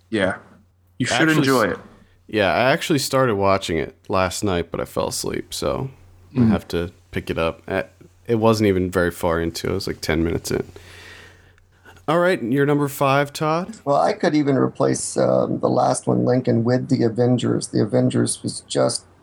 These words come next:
Speaker 3: is one of those that could have been on the list. Um, I, I really enjoyed The Avengers. I thought it was a hard thing to do, and they did it very well. Um, but I would put, uh,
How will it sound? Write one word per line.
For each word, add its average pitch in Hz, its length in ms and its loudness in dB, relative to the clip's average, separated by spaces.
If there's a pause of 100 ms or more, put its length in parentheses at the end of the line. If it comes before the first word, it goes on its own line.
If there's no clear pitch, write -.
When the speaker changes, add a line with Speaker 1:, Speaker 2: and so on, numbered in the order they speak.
(380)
Speaker 3:
is 123 120 2
one 120 180 2
of 117 100 0
those 113 300 0
that - 260 -2
could 139 160 -2
have 123 100 0
been 123 140 2
on 120 160 2
the 120 80 2
list. - 580 -4 (240)
Um, - 840 -10 (680)
I, 123 100 2 (160)
I 127 80 2
really 120 440 2
enjoyed 113 460 0
The 110 100 2
Avengers. 110 540 0
I 110 80 2
thought 120 160 0
it 113 80 2
was 113 160 2
a 113 80 0
hard 120 360 0
thing 113 240 2
to 113 100 -4
do, 117 300 2
and 107 120 2
they 117 100 4
did 117 180 2
it - 140 0 (600)
very 117 340 2
well. 110 500 2 (400)
Um, 110 260 2
but 117 220 2
I 117 160 4
would 120 280 0
put, - 500 -2 (200)
uh, - 180 0